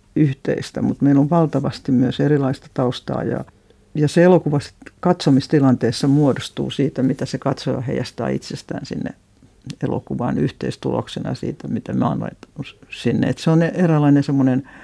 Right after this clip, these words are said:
labyrintti, jonka läpi voi kävellä monta polkua. Ja mulle sopii oikein hyvin, että jokainen va-, kävelee ihan,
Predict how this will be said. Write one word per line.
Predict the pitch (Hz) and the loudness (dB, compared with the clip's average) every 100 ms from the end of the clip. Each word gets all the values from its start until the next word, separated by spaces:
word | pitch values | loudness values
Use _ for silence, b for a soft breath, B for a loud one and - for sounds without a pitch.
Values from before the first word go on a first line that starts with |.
| B B 151 | B B -2
labyrintti, | 151 147 123 123 - 131 | 0 2 2 0 -2 -4
jonka | 131 123 - | -4 -2 -2
läpi | 120 127 127 | -2 -2 -2
voi | - - | -2 -4
kävellä | 139 - - | -4 -4 -4
monta | - 57 - - _ - - | -4 -4 -4 -8 _ -18 -10
polkua. | - - - - - - _ B 208 | -10 -10 -14 -14 -14 -18 _ B -4
Ja | 131 - - | -2 -2 -6
mulle | 160 160 143 | 0 2 0
sopii | - 160 151 156 | 0 -4 2 4
oikein | 147 - 123 | 4 0 -4
hyvin, | 123 - - | -4 -4 -4
että | - - | -6 -4
jokainen | 117 - - - | -6 -4 -6 -6
va-, | - - - - - | -8 -10 -14 -8 -4
kävelee | 104 - - - | -2 -2 -4 -4
ihan, | 120 | -4